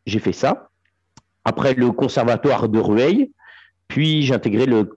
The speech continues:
Conservatoire national supérieur de musique de Paris. Ensuite, bah, le, le,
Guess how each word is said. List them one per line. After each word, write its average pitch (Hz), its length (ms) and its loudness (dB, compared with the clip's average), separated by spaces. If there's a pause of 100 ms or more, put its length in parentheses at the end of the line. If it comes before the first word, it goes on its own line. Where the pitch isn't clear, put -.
Conservatoire 117 560 0
national 113 440 -2
supérieur 110 560 0
de 104 80 2
musique 104 340 0
de 98 80 0
Paris. 117 680 0
Ensuite, 110 480 -4
bah, 92 160 0
le, 87 440 0 (540)
le, 50 300 -4